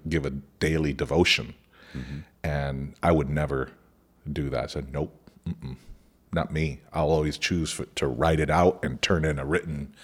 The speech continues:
Speaker 1: We had different options. And so I would always choose to. Well, then one day God started knocking on my door. He says, "I wanna use your mouth. I wanna use you as a mouth, my mouthpiece."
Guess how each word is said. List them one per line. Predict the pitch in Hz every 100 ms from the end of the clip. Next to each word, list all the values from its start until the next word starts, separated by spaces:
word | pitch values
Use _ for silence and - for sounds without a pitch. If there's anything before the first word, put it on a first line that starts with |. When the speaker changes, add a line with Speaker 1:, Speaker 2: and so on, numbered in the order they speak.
| - - -
Speaker 1:
We | 87
had | 80
different | 73 78 69
options. | 78 - - - - - - - - - - -
And | 71
so | 82
I | 69
would | 73
always | 76 71
choose | - 76 71
to. | - - _ - - _
Well, | 82 78
then | 76
one | 95
day | 98 78
God | 71 76 73 73 -
started | - 76 71 69 69
knocking | 85 80 76 78
on | 71 71
my | 65
door. | 67 76 69 65
He | 69
says, | 71 73 65 - _ - _ _ _ _ _ _ _ -
"I | 80
wanna | 80 71
use | 67 73 76 71 65 -
your | 71 71
mouth. | 67 65 67 - - -
I |
wanna | 73 71 69
use | 69 78 82 80 76
you | 71
as | 67 69
a |
mouth, | 67 67 71 -
my | 82 78
mouthpiece." | 76 69 65 - - - - -